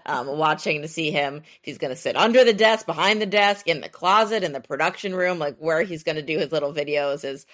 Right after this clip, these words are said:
highly entertaining. But, um, you know,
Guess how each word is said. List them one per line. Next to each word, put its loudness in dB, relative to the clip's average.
highly 4
entertaining. -4
But, 0
um, -2
you -2
know, 4